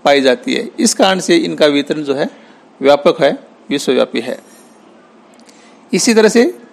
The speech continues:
तीसरा जो सहायक सिद्धांत है, वो है सहनशीलता की सीमा। पहले हमने बात की थी सहनशीलता की परास। परास क्या होती है?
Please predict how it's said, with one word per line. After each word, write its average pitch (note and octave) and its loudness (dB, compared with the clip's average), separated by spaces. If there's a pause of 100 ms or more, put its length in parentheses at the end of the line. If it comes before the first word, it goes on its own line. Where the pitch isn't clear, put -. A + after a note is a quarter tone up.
तीसरा G#3+ 2
जो G#3 4
सहायक F3 2
सिद्धांत D#3 0
है, F3 2
वो A3+ 0
है F3+ 0
सहनशीलता D3+ 0
की F3+ -4
सीमा। D#3+ -2 (500)
पहले G3+ 4
हमने G#3 2
बात F#3 4
की F#3 2
थी A#3+ 0
सहनशीलता F3 0
की F#3+ -2
परास। D3 0 (440)
परास G3+ 0
क्या A#3+ 4
होती G#3 0
है? B3 2